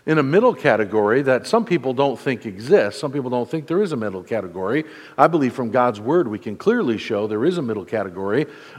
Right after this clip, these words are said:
of things that are not fundamentals of the faith, but are nevertheless more important than just a preference. So that's the middle category. The first category I call, the first one we're gonna deal with in detail, I call a funerals category.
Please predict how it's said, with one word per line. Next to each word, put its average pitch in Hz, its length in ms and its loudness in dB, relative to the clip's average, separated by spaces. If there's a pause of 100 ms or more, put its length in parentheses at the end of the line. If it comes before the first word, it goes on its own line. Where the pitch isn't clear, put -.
of 127 160 2
things 190 340 0
that 143 140 2
are 127 100 2
not 147 260 2
fundamentals 135 540 0
of 113 80 0
the 110 100 -2
faith, 160 400 0
but 131 140 2
are 110 80 0
nevertheless 113 640 -2
more 117 200 -2
important 107 560 -4 (420)
than 117 180 -2
just 98 180 -10
a 101 40 -12
preference. - 680 -4 (560)
So - 160 -2
that's 165 240 2
the 165 80 -4
middle 160 220 -2
category. 92 560 -4 (400)
The 139 80 2
first 254 340 2
category 117 640 2
I 127 160 0
call, 123 540 2 (180)
the 127 100 -4
first 170 280 0
one 139 160 0
we're 120 100 -4
gonna 117 180 -2
deal 143 300 0
with 117 160 0
in 107 100 -6
detail, 117 580 -4 (240)
I 156 120 4
call 139 300 0
a - 20 -10
funerals 131 640 -4
category. 87 720 -12